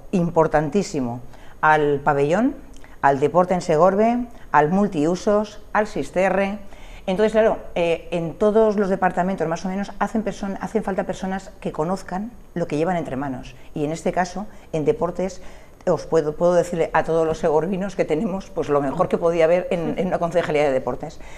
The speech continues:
Entonces, le está dando un cambio a todo y realmente, pues, tiene una relación excelente con todos los clubes de Segorbe. Por lo tanto, el tándem es perfecto. El concejal de deportes conoce lo que es el deporte, todos los deportes, y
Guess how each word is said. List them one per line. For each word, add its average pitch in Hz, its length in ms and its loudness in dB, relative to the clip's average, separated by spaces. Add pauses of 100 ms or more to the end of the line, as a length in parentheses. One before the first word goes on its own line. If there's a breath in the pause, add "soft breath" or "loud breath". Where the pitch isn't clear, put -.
(240 loud breath)
Entonces, 202 800 4
le 175 100 0
está 180 160 0
dando 175 220 4
un 175 80 0
cambio 170 240 4
a 175 60 2
todo 208 340 4
y 175 460 0
realmente, 170 680 2
pues, 165 640 0
tiene 170 280 -2
una 170 140 2
relación 165 540 -2
excelente 160 640 0 (280 loud breath)
con 160 260 2
todos 170 280 4
los 165 200 -4
clubes 170 240 -4
de 151 80 4
Segorbe. 170 500 2 (340 loud breath)
Por 190 140 4
lo 165 120 4
tanto, 165 400 4 (280)
el 160 140 0
tándem 175 500 4 (380)
es - 100 -4
perfecto. 127 500 -2 (760)
El 147 120 -2
concejal 156 500 0
de 151 80 0
deportes 160 460 0
conoce 160 420 -4
lo 139 80 0
que 143 60 -6
es 151 80 -4
el 147 80 -2
deporte, 147 340 -2
todos 180 400 2
los 175 160 -2
deportes, 165 560 -2 (280 loud breath)
y 208 280 -2